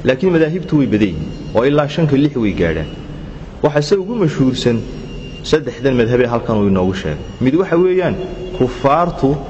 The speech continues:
mukhaadabuun kuma aha oo lagulama khidaabtamayo furuucda shareecada mutlaqba. Maxay mutlaq u leeyihiin? Mutlaq waxay u jeedaan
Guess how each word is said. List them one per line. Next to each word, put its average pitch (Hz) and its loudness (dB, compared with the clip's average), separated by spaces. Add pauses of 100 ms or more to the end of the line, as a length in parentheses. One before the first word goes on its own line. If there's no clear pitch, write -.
(1300)
mukhaadabuun 127 2
kuma 147 2 (140)
aha 139 2 (880)
oo 120 4
lagulama 131 4
khidaabtamayo 123 2 (1000)
furuucda 131 2
shareecada 104 2 (240)
mutlaqba. 120 0 (1500)
Maxay 120 0
mutlaq 139 2
u 143 2
leeyihiin? 107 2 (1080)
Mutlaq 143 2
waxay 147 2
u 104 -2
jeedaan 104 0